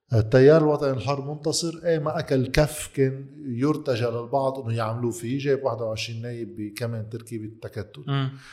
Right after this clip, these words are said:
Speaker 1: القوات منتصرة كمان، إيه، لأنه ما تراجع، وضعها تقدمت لقدام. آه، وليد جنبلاط كان في احتمال خطر كتير عليه، لا، أمن وضعية جيدة جدًا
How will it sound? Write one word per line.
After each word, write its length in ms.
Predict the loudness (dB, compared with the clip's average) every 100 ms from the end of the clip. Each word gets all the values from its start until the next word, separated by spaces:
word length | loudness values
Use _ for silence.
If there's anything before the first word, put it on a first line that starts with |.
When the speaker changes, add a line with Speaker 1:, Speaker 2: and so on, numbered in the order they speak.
| -14 -4
Speaker 1:
القوات 420 | 2 6 6 4
منتصرة 720 | -4 -2 0 0 -2 -4 -4
كمان، 300 | -4 -2 -2
إيه، 340 | -4 -6 -10 -16 _ _ _ -2
لأنه 200 | 0 2
ما 100 | 2
تراجع، 340 | 2 2 2
وضعها 300 | 0 0 -2
تقدمت 520 | -4 -6 -6 -4 -4
لقدام. 460 | -6 -8 -6 -6 -8 -14 _ _ _ _ -20 _ _ 0
آه، 140 | 2
وليد 260 | 6 6 4
جنبلاط 500 | 0 0 2 2 -2
كان 100 | -8
في 120 | -8
احتمال 360 | -10 -8 -6
خطر 340 | -6 -6 -2 -4
كتير 360 | -4 -4 0
عليه، 400 | 0 0 -4 -12 -18 _ _ _ -2
لا، 320 | 2 2 0
أمن 200 | -6 -4
وضعية 420 | -2 0 0 0
جيدة 300 | 0 0 0
جدًا 500 | -2 -6 -6 -8 -10